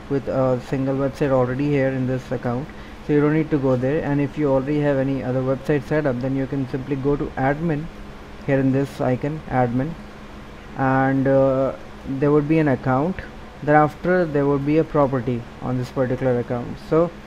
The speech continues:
you just need to click this and create new property. Here I'm setting up with this particular, uh, link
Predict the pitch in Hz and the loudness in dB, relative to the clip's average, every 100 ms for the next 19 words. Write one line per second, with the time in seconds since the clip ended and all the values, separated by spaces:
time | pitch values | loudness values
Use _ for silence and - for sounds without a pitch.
0 | - - - - - - 135 143 - 156 | -16 -18 -18 -16 -12 -4 0 0 2 0
1 | 139 156 143 135 123 127 139 - - - | 2 0 0 0 -2 0 0 -2 -12 -14
2 | - 127 127 147 156 - 135 139 135 131 | -4 0 0 -2 -6 -10 -2 2 2 0
3 | 143 135 123 117 120 117 - - - - | -2 -2 -2 -2 -4 -8 -10 -12 -16 -16
4 | - - - - - - - - - - | -16 -18 -16 -18 -16 -16 -16 -18 -16 -16
5 | - - - - - 156 160 165 165 156 | -16 -16 -16 -14 -2 2 4 4 4 4
6 | 160 165 156 147 156 - 151 139 143 143 | 4 4 4 4 4 2 0 2 2 2
7 | 143 143 127 127 123 135 | 2 2 2 2 2 0